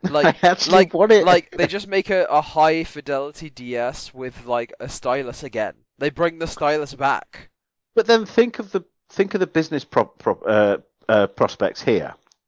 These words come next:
Speaker 2: So you could relaunch all of the three D S games on the Switch,
Speaker 1: Yeah.
Speaker 2: and then you could also do sequels to all of those games as well.
Speaker 1: Yeah.
Speaker 2: But, but, like, way higher quality sequels. So,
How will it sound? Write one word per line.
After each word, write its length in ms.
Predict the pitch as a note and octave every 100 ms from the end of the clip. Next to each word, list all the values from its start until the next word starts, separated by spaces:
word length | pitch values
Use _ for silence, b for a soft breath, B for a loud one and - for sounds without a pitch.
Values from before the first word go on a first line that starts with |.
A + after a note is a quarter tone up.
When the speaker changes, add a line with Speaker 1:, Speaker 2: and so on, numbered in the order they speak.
| _ _ -
Speaker 2:
So 360 | D3 C3 A#2+ -
you 120 | - D#3+
could 180 | D#3+
relaunch 500 | C#3 E3 E3+ E3 B2 -
all 160 | C#3+ D3
of 60 |
the 60 | C3+
three 200 | - B2
D 120 | A2+
S 140 | -
games 380 | - E2 F2 F2+
on 380 | - G#2 G2+ G2
the 100 | G2
Switch, 400 | - B2+ G2+ A#2+
Speaker 1:
Yeah. 100 | A#2+
Speaker 2:
and 80 | A2
then 80 | A#2
you 80 |
could 120 | G#2 A2+
also 520 | C3+ - A#2+ A2 G#2+ G2
do 240 | A#2+ A2 G2+
sequels 640 | - - G3 - G#2 D#2+
to 80 | -
all 180 | F2 F2
of 60 |
those 160 | E2+ E2
games 320 | G2+ F2 E2
as 120 | F2
well. 360 | A2 G#2+ C#2 B1 b b
Speaker 1:
Yeah. 120 | A2+
Speaker 2:
But, 300 | A#2 - A#2
but, 140 | A2+ C3+
like, 240 | B2+ A#2+
way 240 | G#2+ E3 F3+
higher 220 | D#3 C#3+
quality 320 | E3 C3+ -
sequels. 580 | - D#2+ - C#2 - - _ _ _ _ _ _ _ _
So, 360 | - E3 D#3+